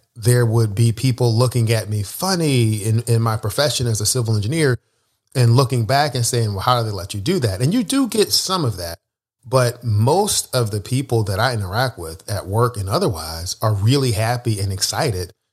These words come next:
because they say that it's really good to have personal development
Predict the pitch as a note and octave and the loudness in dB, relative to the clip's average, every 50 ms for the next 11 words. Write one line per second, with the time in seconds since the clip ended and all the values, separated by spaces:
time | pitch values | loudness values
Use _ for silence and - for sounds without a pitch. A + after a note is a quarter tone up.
0 | _ _ _ _ _ _ - C3+ C3 B2 D#3+ D#3+ C#3 G#2+ A#2 D3+ F#3+ F3+ - - | _ _ _ _ _ _ 0 0 2 4 4 2 2 2 0 0 0 0 0 2
1 | D#3 C#3 C#3 A#2+ A#2+ A#2 A2+ A2+ G#2+ - _ _ _ _ _ _ _ _ _ _ | 2 2 2 2 2 2 0 0 -2 -6 _ _ _ _ _ _ _ _ _ _
2 | _ _ _ _ - B2+ C#3 A2+ - A2+ G#2 D3 F#3 A#3+ B3+ B3 F3+ A#2+ A#2+ A2+ | _ _ _ _ -2 -2 0 0 0 0 0 2 2 2 2 0 0 2 2 2
3 | G#2 G2 G2 F#2+ - - G#2+ G2+ A2+ A2 G#2+ G#2 - - - - B2+ C#3 - F3 | 2 0 -2 -2 -2 -2 -2 0 0 -2 -2 -4 -6 -6 -4 -2 0 0 0 0
4 | F3+ F#3 F3+ F#3 E3 A#2+ G2 B2 B2 C3+ C#3+ A#2 - - F2+ F2 E2 E2+ - | -2 -2 -2 -2 -2 0 2 2 2 2 0 -2 -4 -6 -10 -10 -10 -12 -12